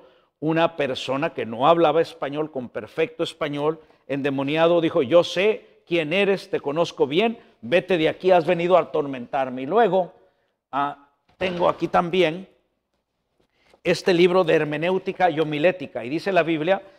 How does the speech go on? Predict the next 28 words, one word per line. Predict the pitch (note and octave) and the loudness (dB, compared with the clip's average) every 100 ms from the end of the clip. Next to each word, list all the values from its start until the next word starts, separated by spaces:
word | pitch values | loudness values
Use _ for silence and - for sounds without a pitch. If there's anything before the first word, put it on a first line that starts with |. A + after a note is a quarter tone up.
| _ | _
que | - D#3+ | 2 2
los | D3 | 2
mentirosos | D3+ C#3+ D#3 E3 E3 F3 | -6 -8 2 2 2 -4
no | E3 | -4
entrarán | E3 E3 D#3 D#3+ | -4 0 0 2
al | D#3+ D#3 | 0 0
reino | D#3+ D#3+ D#3 | -2 2 2
de | |
los | C#3 B2 | 2 -4
cielos. | D3 C#3+ B2 - | 0 0 0 -4
Este | F3 E3+ - | -4 -2 0
libro | F3 G3+ G3+ A3+ _ _ - | 0 0 -2 -6 _ _ -12
no | C#3+ E3 | 0 4
lo | E3+ | 8
he | E3 | 6
leído | D#3+ D#3 D#3+ E3+ - | 6 2 2 0 0
aún | C3+ D3+ G#3 G3+ | -2 0 -4 -4
todavía, | - D#3+ D3+ D#3 F#3+ A3+ C4 - - - _ - - | 0 2 2 2 0 0 -4 -14 -18 -20 _ -14 0
pero, | A3 A3+ F3+ G3+ G3+ - _ _ _ - | 4 6 4 0 -6 -20 _ _ _ -6
eh, | D#3 D3 D3+ C#3 - _ _ - | -4 -2 -2 -6 -14 _ _ -2
puedo | F3+ F#3 | 0 2
decir | F3+ D#3+ - F#3+ F#3 | 2 0 0 0 0
que | F3+ E3+ D#3+ D#3 D3 - _ _ _ - | -2 2 4 2 0 -6 _ _ _ -8
mi | D#3 E3+ E3 - | -4 -4 -4 -6
mejor | C#3+ - - A3+ A#3+ | -6 -6 2 4 4
maestro | A3 F3+ F3+ G#3 - G3 | 0 -2 -2 -8 -8 -6
de | D#3+ | -4
homilética | D#3+ D3+ C#3+ D#3 E3+ D#3+ F#3+ | -4 -6 -6 -6 -8 -8 -10